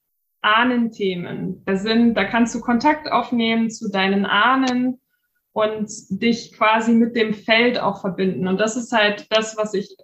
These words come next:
ganz viel mache, mit dem Unterbewusstsein zu arbeiten, das da rauszulösen. Und dann ist es total wichtig, wenn wir das gemacht haben, dass du es dann in deinen Körper kriegst. Deswegen arbeite ich auch viel mit den Energiebahnen, also aus der T C M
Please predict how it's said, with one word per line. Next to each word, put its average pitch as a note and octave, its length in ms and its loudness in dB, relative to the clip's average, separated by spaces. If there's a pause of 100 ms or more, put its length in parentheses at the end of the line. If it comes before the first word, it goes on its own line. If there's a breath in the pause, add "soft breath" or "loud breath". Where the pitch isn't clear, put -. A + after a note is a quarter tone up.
(240)
ganz A#3 280 0
viel C#4+ 160 4
mache, A#3 320 2
mit G3+ 160 0
dem G3 140 0
Unterbewusstsein A#3 840 -2
zu G#3+ 160 -4
arbeiten, G3+ 460 0
das G3 220 -4
da F#3+ 140 0
rauszulösen. C4+ 1200 0 (500)
Und A3+ 200 0
dann A#3+ 200 4
ist D4 160 0
es C4 140 -8
total A#3 440 0
wichtig, C#4 360 0
wenn A#3 140 0
wir G#3+ 100 0
das G#3+ 240 2
gemacht A3+ 400 -2
haben, A3 320 0
dass G3+ 240 -6
du A3 60 -8
es - 120 -8
dann G3 200 2
in G3+ 100 2
deinen F#3 240 2
Körper B3 320 2
kriegst. - 400 -8
Deswegen G#3 380 -2
arbeite G3+ 340 -2
ich - 140 -8
auch G3 160 -8
viel G#3 120 0
mit G3 180 0
den F#3 120 -2
Energiebahnen, C4 1120 2
also G3 220 -4
aus F#3+ 140 -8
der G3 100 -6
T G3+ 140 -4
C - 160 -8
M B3 380 0